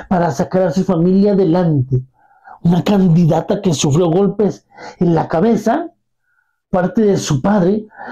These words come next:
que era alcohólico, marihuano, mujeriego y violador.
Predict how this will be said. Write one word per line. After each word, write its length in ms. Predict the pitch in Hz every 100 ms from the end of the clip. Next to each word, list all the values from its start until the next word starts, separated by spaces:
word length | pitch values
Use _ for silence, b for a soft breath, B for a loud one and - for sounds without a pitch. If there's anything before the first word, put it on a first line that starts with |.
| B
que 100 | -
era 100 | 180
alcohólico, 760 | 175 147 180 202 208 - 220 226 B B
marihuano, 920 | 165 170 156 135 156 190 208 220 214 - B -
mujeriego 960 | 196 - 165 151 180 214 214 220 226 B B B
y 180 | - 196
violador. 720 | 196 196 175 160 123 113 -